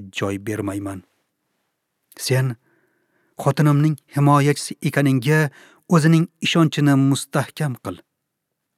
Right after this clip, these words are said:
Xotinimni odamlar oldida qo'rquv qiynamasligi uchun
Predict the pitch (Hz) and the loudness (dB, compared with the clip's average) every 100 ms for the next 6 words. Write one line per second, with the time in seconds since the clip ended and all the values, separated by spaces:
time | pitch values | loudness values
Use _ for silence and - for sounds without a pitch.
0 | _ _ _ _ _ _ _ - 120 135 | _ _ _ _ _ _ _ -6 -2 2
1 | 135 131 147 165 165 _ - - _ _ | 4 6 6 6 4 _ -20 -20 _ _
2 | 147 135 143 135 123 180 - - 147 135 | 0 2 2 2 2 0 0 -2 -2 -2
3 | 120 143 _ 135 123 - 123 - 131 117 | -4 -4 _ -2 -2 -4 -6 -4 -6 -2
4 | 117 110 - 117 117 107 - | -2 -2 -6 -8 -8 -8 -6